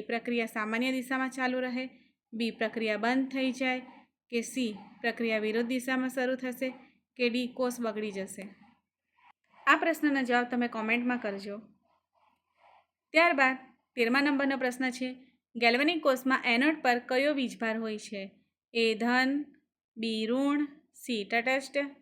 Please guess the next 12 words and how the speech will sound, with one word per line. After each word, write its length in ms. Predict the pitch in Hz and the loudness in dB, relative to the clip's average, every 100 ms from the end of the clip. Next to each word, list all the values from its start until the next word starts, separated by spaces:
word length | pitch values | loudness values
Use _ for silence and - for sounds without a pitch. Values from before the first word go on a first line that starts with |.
| _ | _
કે 80 | 269 | -4
ડી 180 | 269 262 | -2 -2
બદલાતો 340 | 233 226 - | -2 -2 -2
રહે 220 | 208 202 196 | -6 -6 -12
છે. 180 | - 196 _ _ _ _ | -14 -18 _ _ _ _
તો 60 | 254 | -2
અહીં 220 | 247 247 | 0 2
જવાબ 240 | 240 269 277 | 4 4 4
આવશે 320 | 233 214 233 254 - 214 | 2 2 -4 -4 -8 -8
બી 180 | 214 240 262 - 226 214 | -4 -4 -6 -8 -4 -4
ઋણ. 180 | 202 202 202 - - _ _ _ _ _ _ _ _ _ _ _ _ _ _ _ _ _ _ _ _ _ _ _ _ _ _ _ _ _ _ | -4 -8 -14 -20 -20 _ _ _ _ _ _ _ _ _ _ _ _ _ _ _ _ _ _ _ _ _ _ _ _ _ _ _ _ _ _
ત્યારબાદ 480 | 294 320 320 262 254 | 4 4 6 2 0